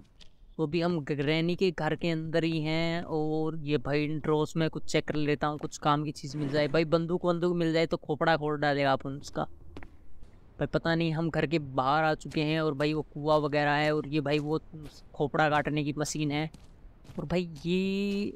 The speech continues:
वो हट है जिसके अंदर हम रहते थे पहले। भाई आवाज़ आ रही है, ग्रैनी आ रही है भाई। इस फटे हुए भाई इसमें घुस जाते हैं ज़मीन के अंदर।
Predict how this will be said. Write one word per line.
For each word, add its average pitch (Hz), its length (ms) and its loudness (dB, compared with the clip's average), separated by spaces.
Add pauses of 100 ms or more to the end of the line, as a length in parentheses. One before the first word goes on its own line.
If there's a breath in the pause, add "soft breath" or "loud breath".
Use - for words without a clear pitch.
वो 170 260 0
हट 156 280 -2
है 170 160 4
जिसके 165 320 -4
अंदर 160 220 0
हम 165 140 -2 (100)
रहते 143 280 -2
थे 165 280 -4
पहले। 151 280 -2 (720)
भाई 208 160 6
आवाज़ 220 360 6
आ 214 80 6
रही 214 120 2
है, 220 60 2
ग्रैनी 208 420 2
आ 214 100 6
रही 214 120 4
है 208 60 4
भाई। 208 180 4
इस - 240 -4 (140)
फटे 165 240 0
हुए 180 220 2
भाई 165 200 4
इसमें 156 320 0
घुस 147 200 -4
जाते 156 240 4
हैं 151 80 2
ज़मीन 151 380 4
के 147 100 4
अंदर। 143 280 2